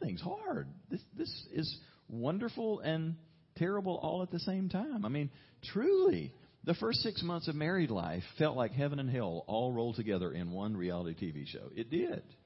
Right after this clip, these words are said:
It was just the ultimate of, of good stuff with the ultimate of frustration for several months as you're learning to do life together.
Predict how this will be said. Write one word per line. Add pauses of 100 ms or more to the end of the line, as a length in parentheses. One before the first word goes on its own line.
(440)
It
was
just
the
ultimate (1040)
of, (160)
of
good
stuff (680)
with
the
ultimate
of (180)
frustration
for
several
months
as
you're
learning
to
do
life
together.